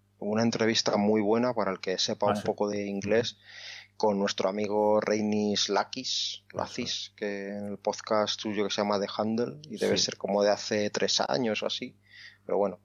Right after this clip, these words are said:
Speaker 1: que se puede encontrar fácil en iVoox y la verdad es que cuenta algunas cosas que rozan el surrealismo, si lo piensas, como que cuando llegó a Estados Unidos, que no había visto, no, cuando,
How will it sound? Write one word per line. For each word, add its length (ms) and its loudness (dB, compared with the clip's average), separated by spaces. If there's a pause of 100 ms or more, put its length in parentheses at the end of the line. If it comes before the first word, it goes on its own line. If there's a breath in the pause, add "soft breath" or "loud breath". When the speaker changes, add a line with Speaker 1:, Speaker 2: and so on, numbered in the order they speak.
(160)
Speaker 1:
que 80 -6
se 160 -6
puede 240 0
encontrar 420 0
fácil 460 -4
en 180 2
iVoox 500 0
y 40 -2
la 140 -2
verdad 180 -4
es 100 -2
que 140 0
cuenta 360 0
algunas 420 2
cosas 600 -4 (400 loud breath)
que 120 0
rozan 280 2
el 60 4
surrealismo, 960 0
si 160 -6
lo 160 -2
piensas, 480 -2
como 280 -4
que 140 -12
cuando 300 0
llegó 280 0
a 40 4
Estados 340 0
Unidos, 500 2 (600 loud breath)
que 120 2
no 120 2
había 240 2
visto, 640 2
no, 80 2
cuando, 340 -2